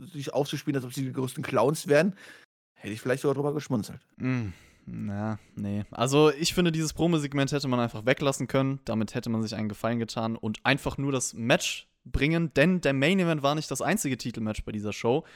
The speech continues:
Speaker 2: Kommen wir zum Tag Team Title Match, New Day gegen Hurt Business. Es wurde auf den Hot Tag von Kofi Kingston aufgebaut.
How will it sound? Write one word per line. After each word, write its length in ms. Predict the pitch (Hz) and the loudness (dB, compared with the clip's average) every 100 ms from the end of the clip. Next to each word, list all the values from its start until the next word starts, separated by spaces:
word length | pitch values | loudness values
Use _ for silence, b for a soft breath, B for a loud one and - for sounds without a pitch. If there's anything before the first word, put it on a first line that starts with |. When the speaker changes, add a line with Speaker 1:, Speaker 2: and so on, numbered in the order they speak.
| B - | B 0
Speaker 2:
Kommen 180 | 147 | 2
wir 120 | 160 151 | 2 0
zum 220 | 135 123 | -4 -6
Tag 320 | - 156 190 | 0 0 0
Team 280 | - 156 143 | -6 -6 -4
Title 300 | 156 175 165 | -2 0 0
Match, 340 | 160 156 - b b b | 0 -2 -4 b b b
New 200 | 123 170 | 2 4
Day 160 | 175 160 | 6 4
gegen 240 | 143 131 | 2 2
Hurt 220 | 143 180 | 2 2
Business. 480 | - 160 160 156 - b b - | 0 0 0 -2 -2 b b -10
Es 140 | 110 | 0
wurde 200 | 127 147 | 6 8
auf 120 | 139 | 8
den 220 | - 120 127 | 6 2 2
Hot 180 | 160 | 2
Tag 180 | - 147 | 2 -2
von 160 | - 135 | -2 -2
Kofi 240 | 143 135 | 0 -2
Kingston 320 | - 165 - | -2 -2 -2
aufgebaut. 720 | 131 131 - 127 127 131 127 | -2 -4 -4 2 6 6 4